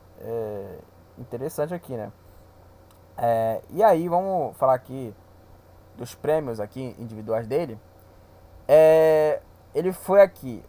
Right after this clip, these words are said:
o, o All-Star Team da Copa do Mundo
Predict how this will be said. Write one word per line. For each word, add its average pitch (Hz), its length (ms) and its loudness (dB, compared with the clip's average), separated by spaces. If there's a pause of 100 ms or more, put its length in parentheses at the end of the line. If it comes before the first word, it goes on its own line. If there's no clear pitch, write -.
(160)
o, 120 1080 -6
o 151 120 4
All-Star 170 520 6
Team 165 480 -10 (140)
da 120 180 -2
Copa 127 300 -2
do 120 100 -10
Mundo 113 460 -10